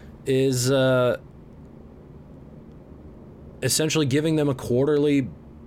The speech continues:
bonus. Okay, so the C E O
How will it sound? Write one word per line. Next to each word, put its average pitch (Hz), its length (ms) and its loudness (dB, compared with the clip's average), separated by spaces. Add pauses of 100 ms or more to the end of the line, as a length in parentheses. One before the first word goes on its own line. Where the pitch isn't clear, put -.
bonus. - 640 -2 (960)
Okay, 127 400 2
so 127 640 2 (520)
the 131 140 0
C 139 440 4
E 123 40 2
O 104 320 2